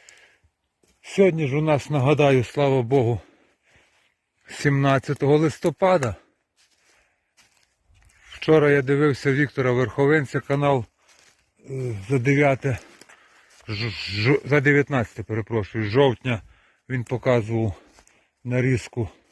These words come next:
от, збору грибів, то тоді вже були приморозки в Карпатах. Дев'ятнадцятого жовтня вже були померзлі гриби.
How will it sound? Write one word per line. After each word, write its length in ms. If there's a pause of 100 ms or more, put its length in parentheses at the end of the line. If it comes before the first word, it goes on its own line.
(800)
от, 400
збору 440
грибів, 540 (280)
то 140
тоді 340
вже 180
були 260
приморозки 600
в 40
Карпатах. 560 (1120)
Дев'ятнадцятого 960
жовтня 460
вже 220
були 340 (380)
померзлі 520
гриби. 460